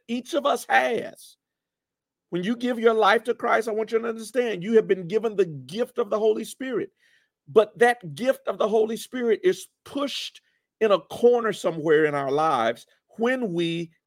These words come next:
continue to practice sin and, and refuse to repent of it. We then grieve the Holy Spirit, and we don't allow Holy Spirit to have access and authority in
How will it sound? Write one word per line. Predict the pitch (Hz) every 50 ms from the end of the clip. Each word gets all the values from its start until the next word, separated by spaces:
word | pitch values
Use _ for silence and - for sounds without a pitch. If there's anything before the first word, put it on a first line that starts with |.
| _ -
continue | - 175 170 160 160 - - 220 226 220 220 214 220 220
to | - - 214
practice | 214 - - - 190 190 180 - _ - 190 185 - - -
sin | 175 165 156 151 151 151 147 - -
and, | 147 156 151 147 139 123 117 - _ _ -
and | - 147 143 143 143 _ _ _ _ _ _ -
refuse | 143 160 156 - - 208 202 202 196 151 -
to | - 180
repent | 156 160 156 156 - 202 196 185 - -
of | - 104 - -
it. | - - _ _ _ _ _ _ _ _ _ _ _ _
We | - 131 170 196 190
then | 151 170 175 165 156 151 135
grieve | 123 - 147 160 180 208 220 214 214 202 190 175 156 135
the | 156 147
Holy | 123 151 151 143 143
Spirit, | 135 - - - 131 107 92 - _ _ - _ _ -
and | 131 135 131
we | 143 147
don't | 127 113 165 165 175 185 -
allow | 143 151 151 151 147 143 139
Holy | 131 147 143 - -
Spirit | - - - 151 139 131
to | 135 135 135
have | 135 123 113 110 - - -
access | 165 175 185 - - - - 185 170 165 160 -
and | - 127
authority | 127 127 - _ _ - 170 175 175 165 165 160 160 - 165 165 156 151 147 _ _ _ _ _ _ _ _ _ -
in | 156 160 160 160 156 139